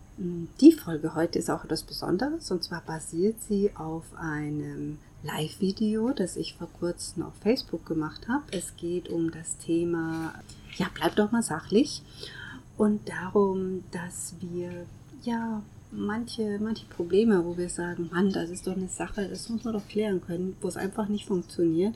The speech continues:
und dass es einfach daran liegt, dass wir da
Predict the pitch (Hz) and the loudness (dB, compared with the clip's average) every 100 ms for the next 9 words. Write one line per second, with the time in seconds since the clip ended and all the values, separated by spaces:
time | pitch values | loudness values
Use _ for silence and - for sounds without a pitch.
0 | - 185 180 180 180 165 - 180 - 190 | 0 0 2 0 -4 -6 -8 -12 -6 -4
1 | 185 202 175 160 160 - 170 - 170 165 | 0 0 0 -2 -6 -10 -12 -4 -2 -2
2 | 165 160 156 | -4 -6 -6